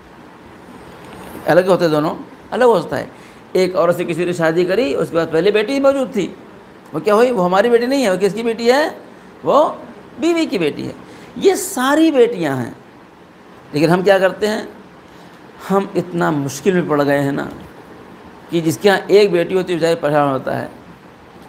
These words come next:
अपनी लेके बेचारा परेशान है कि इसको, इसको अपनी बेटी बनाते फिरेगा भाई। ये हमारे समाज की प्रॉब्लम है।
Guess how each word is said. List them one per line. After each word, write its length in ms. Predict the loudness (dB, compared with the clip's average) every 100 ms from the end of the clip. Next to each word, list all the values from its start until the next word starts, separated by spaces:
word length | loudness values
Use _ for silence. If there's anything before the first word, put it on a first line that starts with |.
| -20 -20 -2
अपनी 260 | -2 2 2
लेके 260 | 4 4
बेचारा 320 | 4 4 4 4
परेशान 420 | 2 0 0 -2
है 80 | -2
कि 100 | -4
इसको, 220 | -2 -2
इसको 120 | -2
अपनी 140 | -4 -2
बेटी 200 | 0 0
बनाते 260 | 0 0
फिरेगा 260 | 0 2 2
भाई। 240 | 2 0 -6 -16 -20 -20 -20 -20 -20 -20 -20 -10
ये 160 | 0 2
हमारे 400 | 4 2 2 0
समाज 380 | -2 0 0 0
की 100 | -4
प्रॉब्लम 460 | -4 -6 -6 -8
है। 100 | -8